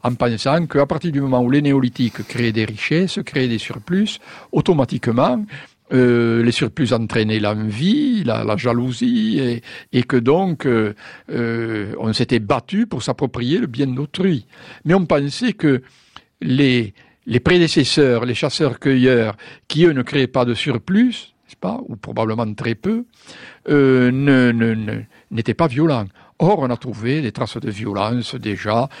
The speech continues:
chez les, chez les chasseurs-cueilleurs. Il y a cet exemple du Soudan qui est bien connu, du Jebel Sahaba. Plus récemment, on a signalé, euh, à, en Afrique de l'Est également,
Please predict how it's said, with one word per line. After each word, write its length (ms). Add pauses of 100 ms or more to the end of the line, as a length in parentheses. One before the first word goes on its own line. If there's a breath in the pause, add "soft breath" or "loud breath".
(220 loud breath)
chez 320
les, 280
chez 140
les 80
chasseurs-cueilleurs. 800 (260 loud breath)
Il 40
y 40
a 40
cet 160
exemple 400
du 100
Soudan 380
qui 100
est 60
bien 180
connu, 300
du 100
Jebel 320
Sahaba. 640 (560 loud breath)
Plus 160
récemment, 520 (140)
on 140
a 80
signalé, 600 (1040)
euh, 200 (340 loud breath)
à, 340
en 40
Afrique 420
de 120
l'Est 380
également, 500